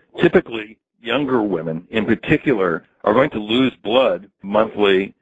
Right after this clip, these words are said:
or regularly due to the menstrual cycle. And then losing the blood, they tend to,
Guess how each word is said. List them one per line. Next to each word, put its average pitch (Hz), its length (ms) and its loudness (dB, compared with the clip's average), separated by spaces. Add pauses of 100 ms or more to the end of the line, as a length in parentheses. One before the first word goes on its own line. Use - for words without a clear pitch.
(160)
or 95 160 -2
regularly 98 720 2
due 90 200 0
to 107 140 -2
the 95 80 2
menstrual 92 600 0
cycle. 95 320 0
And 107 100 -2
then 131 260 0 (220)
losing 160 360 0
the 117 80 -2
blood, 101 340 -2 (240)
they 107 120 0
tend 135 300 0
to, 117 160 -6